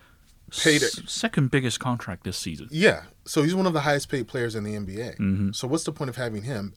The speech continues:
Speaker 1: and Jalen Green on the roster?
Speaker 2: And, and Kevin Porter Junior.
Speaker 1: Yes. So, I, you know, obviously Green wasn't gonna go anywhere.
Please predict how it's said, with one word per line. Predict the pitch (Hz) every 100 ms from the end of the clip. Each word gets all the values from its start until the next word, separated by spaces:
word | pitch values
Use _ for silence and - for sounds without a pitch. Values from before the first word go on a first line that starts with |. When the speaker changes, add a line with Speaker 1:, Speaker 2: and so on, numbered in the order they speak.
| -
Speaker 1:
and | 135 160 131
Jalen | 120 104 92
Green | 98 90
on | 85
the |
roster? | 82 82 123
Speaker 2:
And, | 110 107 110
and | 139 135 123
Kevin | 123 104 95
Porter | 92 87 80
Junior. | 78 76 - -
Speaker 1:
Yes. | 120 107 - - - _ - - - -
So, | - 151
I, | 139 -
you | 131 131
know, | 110 98
obviously | 151 151 - 123
Green | 95 120 135
wasn't | 120 104
gonna | 104 95
go | 107
anywhere. | 101 85 73 87